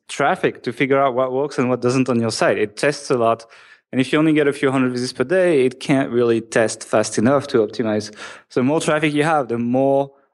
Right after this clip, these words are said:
earnings per thousand visits you have, actually. So that's, uh, but that's where we started. And it's, it's all right. They pay per cost, on cost per click. So we usually put these, uh, units inside the content, because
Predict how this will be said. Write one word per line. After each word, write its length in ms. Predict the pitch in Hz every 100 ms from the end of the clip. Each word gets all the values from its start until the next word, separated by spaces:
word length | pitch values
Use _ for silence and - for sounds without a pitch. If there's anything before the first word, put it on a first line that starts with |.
| _
earnings 440 | 131 131 131 127 -
per 120 | 123
thousand 420 | 135 123 117 117
visits 300 | 110 110 -
you 100 | 113
have, 260 | 117 113 104
actually. 320 | 107 - 107
So 140 | 104
that's, 320 | 110 107 - - - - _ _ -
uh, 220 | 123 127 190
but 220 | 143 139
that's 260 | 165 175 180
where 100 | 151
we 80 |
started. 300 | 135 139 131
And 120 | 123 123
it's, 220 | - -
it's 180 | 151 -
all 100 | 156
right. 180 | 139 143
They 120 | 139
pay 200 | 151 151
per 480 | 151 139 135 131 131 - _ _ _
cost, 200 | 165 156
on 200 | 127 135
cost 260 | 135 151 -
per 80 | 143
click. 200 | 156 160
So 140 | 143
we 120 | 127
usually 320 | 127 151 147
put 260 | 135 - 120
these, 280 | 127 135 131
uh, 220 | 131 - -
units 460 | 135 139 139 131
inside 480 | - 131 135 139 135
the 80 | 127
content, 560 | - 139 147 196 220 98
because 480 | 117 127 120 139